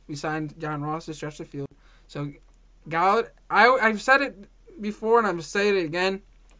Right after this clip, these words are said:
This Golladay signing reminds me of the Plexico Burress signing years ago. And everyone that, everyone that's hating on the Giants because of the signing, like, yeah, you got receivers now, but look at who's your quarterback.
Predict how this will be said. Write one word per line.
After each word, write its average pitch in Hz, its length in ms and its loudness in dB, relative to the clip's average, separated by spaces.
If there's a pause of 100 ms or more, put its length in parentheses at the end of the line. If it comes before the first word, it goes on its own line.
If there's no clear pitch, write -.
(340)
This 185 200 -2
Golladay 190 420 4
signing 196 280 2
reminds 175 380 0
me 175 120 -2
of 156 120 -4
the 151 60 -6
Plexico 165 400 -4
Burress 170 280 -2
signing 180 400 -2 (260)
years 185 380 -2
ago. 220 400 0 (840)
And 160 460 -2 (800)
everyone 180 540 0 (180)
that, 147 280 -6 (560)
everyone 185 320 0
that's 160 200 -2
hating 196 240 4
on 214 120 2
the 208 80 0
Giants 208 340 0
because 202 220 -2
of 202 140 0
the 202 80 -2
signing, 196 260 0
like, 165 220 -4 (420)
yeah, 202 260 4
you 196 140 4
got 185 320 4
receivers 190 580 -2
now, 165 280 -2
but 151 300 -4 (100)
look 170 240 -6
at 180 40 -2
who's 170 240 -4
your 143 100 -10
quarterback. 185 500 0